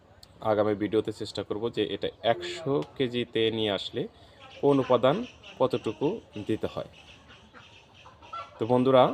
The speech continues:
তো আমরা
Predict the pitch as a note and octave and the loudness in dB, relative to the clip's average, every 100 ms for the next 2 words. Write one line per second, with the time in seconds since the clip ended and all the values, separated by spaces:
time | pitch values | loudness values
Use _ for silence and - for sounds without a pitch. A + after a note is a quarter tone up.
0 | - - - - - - - - - - | -2 -20 -20 -20 -20 -20 -20 -20 -20 -20
1 | - _ - - - - - - - - | -20 _ -20 -20 -20 -20 -20 -20 -20 -20
2 | - - - - - - - - - - | -20 -20 -20 -20 -20 -20 -20 -20 -20 -20
3 | - - - - - A#2 | -20 -20 -20 -16 -4 -2